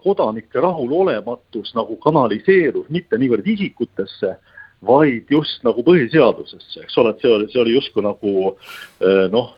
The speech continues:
nagu selline, <clears throat> äh, äh, kuidagi, äh, va-, valutum, äh, nagu selline süüdlase otsimine, eks ole. Ja siis, äh, ja selle tulemusena siis, äh, juba suure majanduskriisi ajal, poliitiliste kirgede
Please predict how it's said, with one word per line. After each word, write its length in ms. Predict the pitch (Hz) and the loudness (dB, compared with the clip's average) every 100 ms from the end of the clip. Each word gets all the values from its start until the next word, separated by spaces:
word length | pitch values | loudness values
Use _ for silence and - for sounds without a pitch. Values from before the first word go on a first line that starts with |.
| 107 | -10
nagu 240 | 104 101 | -8 -4
selline, 360 | 135 110 101 101 | -2 -2 0 0
<clears throat> 240 | 113 - | -2 2
äh, 720 | 180 151 113 113 104 110 - - - - - - | 2 4 0 0 0 -2 -6 -20 -20 -20 -20 -2
äh, 160 | 117 127 123 | 0 2 0
kuidagi, 500 | 151 151 120 - 120 120 | 2 2 2 -2 -2 -2
äh, 360 | - - 113 113 - | -4 -4 -4 -4 -10
va-, 160 | 123 - | -12 2
valutum, 720 | 147 208 120 - - 113 107 104 | 6 6 4 -2 -2 0 0 -2
äh, 160 | 101 101 110 | -2 -2 -2
nagu 200 | 113 110 | -4 -2
selline 480 | 113 110 104 101 104 101 110 110 | -2 0 -2 0 0 0 -2 -4
süüdlase 360 | - 165 - 139 | -4 -4 -2 0
otsimine, 460 | - - - 160 _ - | 0 -2 -20 -20 _ -6
eks 160 | - | 0
ole. 160 | 139 101 _ - - | 0 0 _ -20 -8
Ja 120 | 104 101 - | -4 -2 -2
siis, 360 | 180 180 - | -2 -2 -2
äh, 180 | 147 139 | 0 0
ja 140 | 135 127 | 0 -2
selle 180 | 180 160 | 0 2
tulemusena 600 | 185 165 135 139 131 127 | 4 2 0 -4 -4 -4
siis, 280 | 143 131 - | -8 -8 0
äh, 140 | 123 117 - - - | 2 0 -10 -16 -2
juba 480 | 117 156 147 110 107 | 2 4 6 4 4
suure 260 | 190 160 | 2 4
majanduskriisi 760 | 139 175 123 120 - 185 170 135 | 4 4 2 -6 -6 -6 -4 -4
ajal, 140 | 117 - | -4 -2
poliitiliste 580 | 139 190 - 104 - - | 0 0 -2 -6 -6 -2
kirgede 1040 | - 190 143 110 90 87 107 101 95 | 4 4 4 0 -2 2 4 4 2